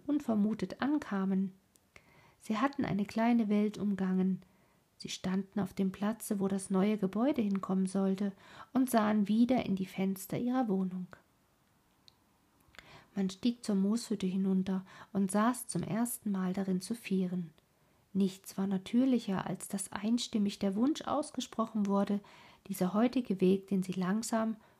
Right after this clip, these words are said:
und nicht ohne Beschwerlichkeit gemacht, möchte dergestalt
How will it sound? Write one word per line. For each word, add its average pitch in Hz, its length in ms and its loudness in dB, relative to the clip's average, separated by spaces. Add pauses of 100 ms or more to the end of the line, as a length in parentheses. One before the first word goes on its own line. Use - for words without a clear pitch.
und 190 200 0
nicht 185 240 0
ohne 160 160 -4
Beschwerlichkeit - 800 -2
gemacht, 190 440 -2 (480)
möchte 269 300 0
dergestalt 254 880 0